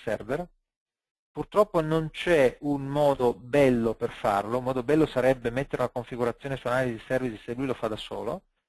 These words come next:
Eh, bisogna ricorrere a un po' degli artifici per farlo. Ehm, l'altro modo è la virtualizzazione, cioè se io ho una macchina con tanti socket,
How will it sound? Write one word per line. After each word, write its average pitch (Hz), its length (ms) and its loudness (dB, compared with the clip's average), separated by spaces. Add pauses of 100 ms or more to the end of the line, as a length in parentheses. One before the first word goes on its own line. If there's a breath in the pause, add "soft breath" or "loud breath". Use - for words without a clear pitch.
(320)
Eh, 123 280 4
bisogna 151 500 2
ricorrere 156 540 4
a - 20 6
un 135 80 0
po' 143 140 -2
degli 131 160 0
artifici 123 500 -4
per 110 140 -10
farlo. - 460 -10 (1200)
Ehm, 151 680 4 (460)
l'altro 226 400 4
modo 175 340 6
è 135 100 6
la 156 120 6
virtualizzazione, 120 880 -2
cioè 120 160 -10 (100)
se 143 80 -4
io 185 160 6
ho 208 80 8
una 147 100 4
macchina 139 520 0
con 127 280 -8
tanti 160 840 -2 (180)
socket, 139 840 -4